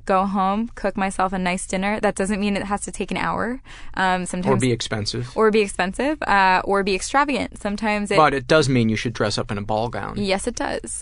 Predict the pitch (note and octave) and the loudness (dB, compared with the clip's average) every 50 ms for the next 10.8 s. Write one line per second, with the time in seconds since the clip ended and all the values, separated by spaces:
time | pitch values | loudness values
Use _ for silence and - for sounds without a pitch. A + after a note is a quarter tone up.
0 | - - G3+ G3 F#3+ F3+ F3+ F3+ F3+ F#3 F#3+ G3+ G#3 - - - G#3 G3+ G#3 G3+ | -4 0 2 2 2 2 2 0 -2 -4 -4 -6 -8 -8 -4 -2 -2 0 0 0
1 | F#3 F3+ - - - - - - - - - - - - - - - A#3 - - | 0 0 -2 -4 -6 -8 -10 -10 -10 -14 -18 -18 -18 -16 -16 -16 -16 -4 2 4
2 | A3 A3+ A3 A3 G#3+ A3 G#3+ G3+ G#3+ G#3 G3 G#3+ - - A3+ A3 G#3 F#3 - - | 6 6 6 6 4 4 2 2 0 -2 -4 0 2 4 6 6 6 4 0 -2
3 | - - - - - - - - A3 B3+ C4 B3 G#3 F#3 G3+ - A3 A3+ B3 A#3 | -12 -14 -14 -16 -14 -14 -10 -2 2 4 6 6 4 4 2 0 0 0 2 0
4 | A3 G3 - G#3+ - - F#3+ - - G#3 F#3+ F#3 F3+ F3 - - - - - G3 | 0 -2 -4 -4 -4 -4 -6 -4 -2 -2 -2 0 -2 -2 -4 -6 -8 -8 -8 -8
5 | - F#3+ F3 - - - G3 - - - - - - F#3+ F#3 F3+ F3+ F3 F3 F3+ | -8 -8 -8 -6 -6 -6 -4 -4 -4 -6 -6 -6 -4 -2 0 0 0 0 0 -2
6 | F3+ F#3 - - - - - - - - - - - G#3 - - A3+ G#3 - - | -4 -6 -8 -12 -18 -18 -18 -18 -18 -18 -12 -6 -4 -4 -2 -2 -2 -2 -2 -6
7 | - - B3 A3 G#3+ G#3+ G#3+ G3 G#3+ G3 - - - G#3+ E3+ F3+ F#3+ F#3 - - | 0 2 4 6 6 6 4 4 2 0 -2 -2 0 0 0 0 -4 -6 -6 -8
8 | G#3 F#3 - F#3 - - F3+ - - F3+ F3 F3+ - - - F#3 F#3+ A3 - - | -8 -4 -2 -2 -2 -2 -4 -4 -4 -6 -6 -6 -8 -4 -2 -2 -2 -2 -4 -6
9 | - - B3 B3 - C4+ C4+ C#4 C#4+ - - - - - G3 F#3+ - - G3+ F#3+ | -6 -4 -6 -4 -4 -4 -4 -4 -4 -6 -10 -8 -4 -4 -4 -4 -2 0 2 2
10 | F#3 F3+ F3 F3 F3 - - F#3 F3 F3 F3 F3 F3 F3 F#3 F#3+ | 4 2 2 0 0 0 0 0 0 -2 -2 -4 -4 -6 -6 -8